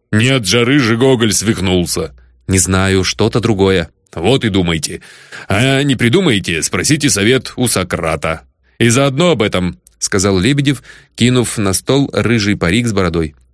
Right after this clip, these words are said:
«Покойник наш вполне выбрит и развощёк, если бы не трупная бледность. Хорошо замаскировался, вот вам и желанная загадка».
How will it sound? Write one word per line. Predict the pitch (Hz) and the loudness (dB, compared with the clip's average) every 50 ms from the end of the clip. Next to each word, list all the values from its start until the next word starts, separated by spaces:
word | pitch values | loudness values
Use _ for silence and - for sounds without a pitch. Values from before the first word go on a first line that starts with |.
| - - - _ | -20 -20 -10 _
«Покойник | - 101 101 92 - 131 147 151 143 139 127 - | -2 -2 -2 0 2 2 2 4 2 0 0 -2
наш | 113 123 113 101 85 - - - - - | -2 -2 -2 -2 -2 -4 -6 -8 -10 -14
вполне | - - - - 92 104 107 113 127 139 143 | -20 -10 -4 -2 0 0 2 2 2 2 4
выбрит | 131 135 143 143 131 135 139 - - - - | 4 4 4 4 4 2 0 0 -2 -2 0
и | 131 131 | 0 2
развощёк, | 127 123 113 117 120 113 - - - 127 113 95 - - _ _ _ _ _ | 2 2 2 2 2 2 0 0 0 0 0 0 -2 -8 _ _ _ _ _
если | - 95 101 95 - 104 | -2 0 0 0 0 0
бы | 98 92 101 101 98 98 - | 0 2 2 4 2 2 0
не | - 110 107 107 | 0 0 0 0
трупная | 98 - 120 110 90 - 107 104 101 101 101 | 0 2 0 0 0 0 0 0 0 0 0
бледность. | 92 104 101 90 80 85 82 80 - - - - - - - - - - - - _ | 0 0 0 -2 -2 -4 -4 -4 -4 -6 -8 -12 -16 -20 -18 -16 -16 -16 -18 -20 _
Хорошо | _ - - - - 92 104 127 143 143 - - 139 147 165 | _ -18 -12 -6 -2 0 2 2 2 2 2 2 2 2 2
замаскировался, | 151 151 165 170 160 - - 147 147 147 143 135 123 92 73 - - 78 78 78 73 73 73 | 2 2 0 0 0 0 0 0 2 2 2 2 2 0 0 -2 -2 -2 -4 -4 -6 -6 -6
вот | 73 101 110 127 107 | -2 0 0 0 0
вам | 110 117 131 135 135 135 135 - - - - _ _ - | 0 0 0 2 2 0 0 -2 -6 -10 -16 _ _ -4
и | 101 110 | -2 0
желанная | 113 101 104 104 98 95 104 120 123 120 117 117 117 117 117 120 113 | 0 2 2 2 2 2 2 0 0 0 0 0 0 0 0 0 0
загадка». | 98 87 107 117 104 90 90 87 82 - - - 90 87 82 76 | 0 0 0 0 2 0 0 -2 -2 -4 -4 -2 -2 -2 -2 -4